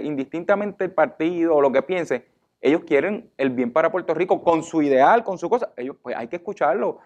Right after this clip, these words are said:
Ti-, ti-, yo estoy casi seguro que la plataforma de Lugaro o, o Manuel tienen que tener cosas que a mí me interesen y que las puedo poner, eh, eh, en función en nuestro municipio de Cataño. Este, uno no puede cerrarse a que,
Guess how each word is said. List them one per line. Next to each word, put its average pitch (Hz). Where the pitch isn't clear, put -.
Ti-, 147
ti-, -
yo 127
estoy 180
casi 208
seguro 180
que 196
la 135
plataforma 127
de 135
Lugaro 156
o, 120
o 117
Manuel 127
tienen 139
que 165
tener 180
cosas 175
que 180
a -
mí 151
me 170
interesen 175
y 170
que 160
las 147
puedo 156
poner, 156
eh, -
eh, -
en 143
función 151
en 175
nuestro 151
municipio 139
de 175
Cataño. 170
Este, 143
uno 156
no 185
puede 185
cerrarse 170
a 151
que, 135